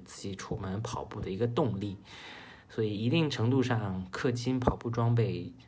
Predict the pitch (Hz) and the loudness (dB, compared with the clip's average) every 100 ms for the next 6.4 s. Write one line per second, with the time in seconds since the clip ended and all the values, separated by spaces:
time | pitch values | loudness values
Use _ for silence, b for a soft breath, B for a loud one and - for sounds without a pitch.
0 | - - - 107 104 131 123 120 98 123 | -20 -18 -10 -6 0 0 0 -2 -2 2
1 | 113 98 95 90 104 98 95 98 92 92 | 2 2 -2 -4 -4 -4 -2 -2 -2 2
2 | 120 113 - - - 90 117 110 110 107 | 4 4 -2 -12 -10 -4 0 0 0 -4
3 | 95 92 98 95 - - 98 110 113 107 | -6 -4 -4 -4 -6 -8 -6 -4 -2 -2
4 | 104 90 90 90 - 110 123 110 - B | -4 -6 -6 -8 -2 -2 0 -4 -6 B
5 | B B B - 117 107 107 98 131 110 | B B B -2 2 2 0 0 0 0
6 | 101 90 87 | -2 -4 -6